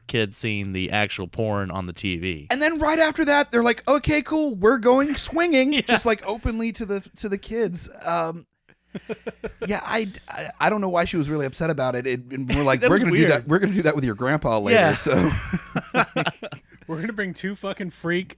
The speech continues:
Speaker 3: old people back to the house, and we're all gonna end up in a bed decapitated.
Speaker 2: <laughs> Yes.
Speaker 1: Uh, another great parenting decision is, is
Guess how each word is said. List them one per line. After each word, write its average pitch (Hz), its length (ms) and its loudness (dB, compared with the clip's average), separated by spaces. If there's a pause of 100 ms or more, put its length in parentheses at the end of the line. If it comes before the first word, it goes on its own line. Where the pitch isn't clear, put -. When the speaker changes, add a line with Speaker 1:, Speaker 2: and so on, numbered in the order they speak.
(120)
Speaker 3:
old 151 220 -4
people 117 480 -6
back 131 280 -2
to 175 60 -14
the 160 100 -6
house, 135 500 -4 (760)
and 127 320 -8
we're 123 220 -6
all 131 220 -4
gonna 143 220 -4
end 123 220 -8
up 131 140 -6
in 127 60 -6
a 120 40 -8
bed 107 460 -8 (320)
decapitated. 101 760 -8
Speaker 2:
<laughs> 135 120 2
Yes. 135 320 4 (720)
Speaker 1:
Uh, 117 280 0
another 160 460 4
great 117 460 2
parenting 113 400 4
decision 101 480 -2
is, 90 340 0
is 92 420 -2